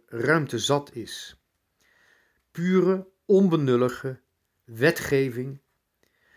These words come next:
van overheidspersonen, of het nou politici zijn of ambtenaren, dat laat ik in het midden. Maar die blijkbaar geen contact meer hebben met de realiteit en überhaupt geen vertrouwen hebben in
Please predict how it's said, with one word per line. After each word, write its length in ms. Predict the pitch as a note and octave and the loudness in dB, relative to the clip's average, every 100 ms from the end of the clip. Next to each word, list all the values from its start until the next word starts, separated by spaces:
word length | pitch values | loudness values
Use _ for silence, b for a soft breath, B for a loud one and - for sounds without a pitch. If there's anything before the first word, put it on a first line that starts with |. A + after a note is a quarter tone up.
| b b b | b b b
van 300 | - - C3 | -8 -2 0
overheidspersonen, 1040 | D3 D3+ C#3 C3 C3 - B2+ - C3+ C3 | 2 2 2 2 -2 -6 -10 -2 0 0
of 60 | C3+ | -4
het 100 | A2+ | -4
nou 120 | B2 | -6
politici 540 | A#2 B2 D3 C#3 A2+ B2 | -6 -8 -8 -10 -10 -4
zijn 220 | A#2+ A2+ | -4 -4
of 120 | G#2 | -8
ambtenaren, 540 | C#3 A#2+ B2 A#2+ A2 | -10 -8 -4 -4 -4
dat 80 | A2 | -4
laat 200 | A#2+ A#2+ | -4 -4
ik 60 | A2 | -6
in 60 | |
het 100 | G#2+ | -8
midden. 400 | G#2+ B2+ D3 D3 - _ _ _ _ _ _ b b b b b b | -4 -2 -2 -6 -12 _ _ _ _ _ _ b b b b b b
Maar 220 | - C3+ C3 | -8 -4 -4
die 180 | C3+ | -4
blijkbaar 480 | C3 B2 D#3 D#3+ C3+ | -4 2 4 4 0
geen 220 | - F3+ | 0 -4
contact 360 | D3 B2+ D#3+ C3 | -4 -4 -4 -4
meer 100 | C3+ | -4
hebben 200 | C3 B2+ | -4 -2
met 140 | B2 | -4
de 80 | B2 | -4
realiteit 720 | B2 B2+ A2+ A2 B2 C#3 D3 | 0 0 0 -4 -6 -6 -6
en 220 | - C#3 D#3 | -8 -10 -6
überhaupt 500 | C3 A2+ C#3+ D3 - | -4 -2 -2 -2 -8
geen 380 | - C#3+ D3 | -4 -2 -2
vertrouwen 640 | C#3+ A#2+ - B2 C3+ C#3 A#2 | -4 -12 -6 -2 0 0 0
hebben 420 | C3 C#3 D3 - | -4 -4 -4 -4
in 440 | C3 A#2+ A2+ G#2+ | -4 -4 -4 -12